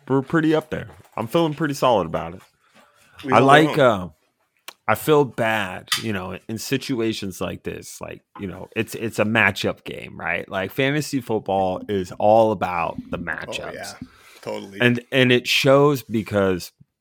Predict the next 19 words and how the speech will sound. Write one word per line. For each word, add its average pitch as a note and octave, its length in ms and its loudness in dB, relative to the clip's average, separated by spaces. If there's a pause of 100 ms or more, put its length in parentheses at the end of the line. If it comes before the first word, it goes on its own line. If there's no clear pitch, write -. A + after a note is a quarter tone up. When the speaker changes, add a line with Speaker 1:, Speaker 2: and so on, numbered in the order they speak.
(1300)
Speaker 1:
as B2+ 160 4
I G#2 120 6
sit D#3+ 420 4
at, F#2+ 300 -2 (300)
at F#2+ 140 -2
fifth - 440 2
place, - 520 -8
right? F2 380 -4 (760)
Okay. F#2+ 340 -6 (1400)
And G#2 320 2
you're C3+ 220 8
at B2 160 4
first - 540 -4
place - 480 -18 (1000)
with F#2+ 200 -2
eleven G#2+ 420 2
hundred F2+ 500 -4
points - 340 -10
forced. - 560 -16